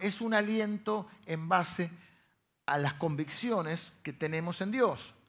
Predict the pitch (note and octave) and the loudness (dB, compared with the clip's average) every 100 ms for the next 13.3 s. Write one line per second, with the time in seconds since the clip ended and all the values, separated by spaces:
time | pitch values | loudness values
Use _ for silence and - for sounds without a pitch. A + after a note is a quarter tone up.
0 | _ _ - C#3 D3+ D#3 C#3 F#3 F3 F#3 | _ _ -14 4 4 4 2 4 4 6
1 | G3+ F#3 F#3 G3 A#3 F#3+ E3+ - F3+ F#3+ | 8 8 6 6 8 8 6 0 -2 2
2 | E3+ D#3 E3 G#3+ A3+ E3 - D3+ D3+ F3 | 2 2 4 8 8 6 2 0 0 4
3 | A3 A#3+ E3 C3+ B2 A#2+ A#2+ F2+ - - | 8 8 8 4 4 2 -2 -6 -16 -20
4 | _ _ _ _ _ _ _ _ _ _ | _ _ _ _ _ _ _ _ _ _
5 | - - - - F3 A3+ A3 G3+ F#3+ B3+ | -20 -18 -18 0 4 4 4 2 6 6
6 | E3 C#3+ - - - C#3+ F3+ C3+ A#2 G#2 | 8 6 6 0 0 2 6 4 4 -6
7 | - _ _ _ _ _ _ _ _ _ | -10 _ _ _ _ _ _ _ _ _
8 | _ _ _ _ _ _ _ _ _ _ | _ _ _ _ _ _ _ _ _ _
9 | _ _ _ _ _ _ _ _ _ _ | _ _ _ _ _ _ _ _ _ _
10 | _ _ _ _ _ _ _ _ _ _ | _ _ _ _ _ _ _ _ _ _
11 | _ _ _ - - - - - - E3+ | _ _ _ -20 -20 -20 -20 -14 -4 0
12 | G3 A3 G#3 G3 F#3+ F#3 G3+ G3 F#3+ G#3 | 2 2 2 2 -2 0 2 2 0 -2
13 | F3+ G#3 | 2 0